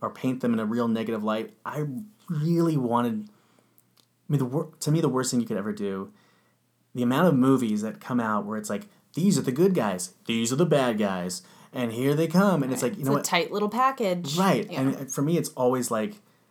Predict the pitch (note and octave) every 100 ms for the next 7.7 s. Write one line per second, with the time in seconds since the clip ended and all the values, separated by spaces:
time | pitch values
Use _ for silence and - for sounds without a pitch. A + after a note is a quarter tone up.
0 | _ - B2 A2+ A#2+ A#2 A#2 A#2+ A2+ A2
1 | G#2+ G#2 G#2 _ - A2 G#2 B2 A2+ A2+
2 | G#2 A2 A2 G2+ G#2 - _ - - C#3
3 | C#3 - C3 A#2 A#2 A2+ A#2 A2 A2 G#2+
4 | A2+ G#2 G#2 B2 C3 B2 B2 A#2 A#2 A2
5 | A2+ A#2+ A#2 A2+ A2 A2 G#2+ G#2+ G#2+ _
6 | _ _ _ _ _ - - - C3+ A#2+
7 | - A#2+ A2 G#2+ G#2+ G#2